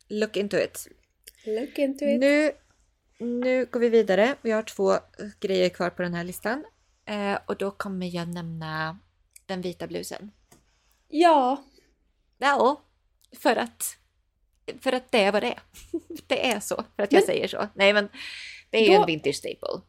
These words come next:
Speaker 2: Det är en vintage staple. Men ja, vet du vad? Jag vill, ja, då slänger jag in den vita herrskjortan.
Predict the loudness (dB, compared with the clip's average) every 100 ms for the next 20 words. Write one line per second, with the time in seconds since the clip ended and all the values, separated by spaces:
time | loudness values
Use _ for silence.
0 | _ -2 0 2 2 4 2 0 -4 -6
1 | -4 0 0 0 0 4 4 2 2 4
2 | 6 4 4 2 2 2 0 0 2 2
3 | 2 2 0 -2 -2 0 2 4 2 2
4 | 0 0 -2 -4 -2 -2